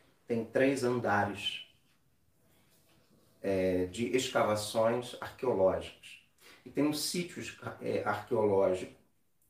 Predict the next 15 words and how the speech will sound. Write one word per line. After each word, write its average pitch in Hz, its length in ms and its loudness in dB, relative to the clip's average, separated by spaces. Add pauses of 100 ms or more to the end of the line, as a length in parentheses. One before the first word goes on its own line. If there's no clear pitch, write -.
(340)
que 131 140 0
foi 131 280 2
descoberto 117 680 0
no 104 340 -4 (100)
período 101 480 -4
da 95 140 -4
Segunda 101 360 -6
Guerra 95 280 0
Mundial 98 840 0 (460)
e 117 220 -4
foi 135 200 -2
desenterrado 139 1300 0 (1400)
de 120 80 -8
maneira 113 320 2
magistral 123 1040 0